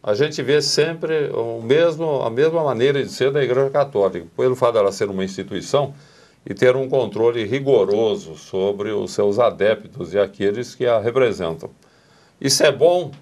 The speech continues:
num aspecto é bom, a Igreja consegue manter a unidade doutrinária. Por outro lado, é ruim,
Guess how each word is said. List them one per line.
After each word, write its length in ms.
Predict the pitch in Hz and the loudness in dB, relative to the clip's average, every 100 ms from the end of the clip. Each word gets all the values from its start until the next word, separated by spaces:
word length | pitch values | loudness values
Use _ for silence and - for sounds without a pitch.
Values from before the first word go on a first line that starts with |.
| _ _ _ _ | _ _ _ _
num 160 | 139 160 | -4 -2
aspecto 500 | 147 160 156 165 202 | -2 2 2 2 -2
é 60 | |
bom, 300 | 160 139 120 | 2 2 2
a 140 | 107 107 | 2 0
Igreja 420 | 107 120 135 151 | 2 2 2 0
consegue 500 | 160 143 131 135 139 | -4 0 2 2 0
manter 440 | 143 120 104 113 | -2 -2 0 2
a 60 | 127 | 2
unidade 560 | 135 143 104 110 120 117 | 2 -2 2 2 0 -2
doutrinária. 640 | 139 139 139 101 82 80 - - | -2 -2 -4 -4 -6 -10 -18 -8
Por 100 | 120 | -6
outro 260 | 113 165 151 | -2 0 2
lado, 320 | 123 131 147 | 2 2 2
é 80 | 170 | 2
ruim, 520 | 151 165 131 135 | 2 2 2 0